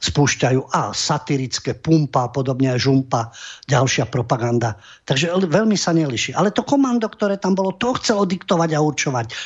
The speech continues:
To chcelo štrajkovať. Dnes sú presne v tých redakciách,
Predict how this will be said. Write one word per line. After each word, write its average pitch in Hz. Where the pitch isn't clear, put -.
To 214
chcelo 190
štrajkovať. 143
Dnes 233
sú 147
presne 143
v -
tých 127
redakciách, 120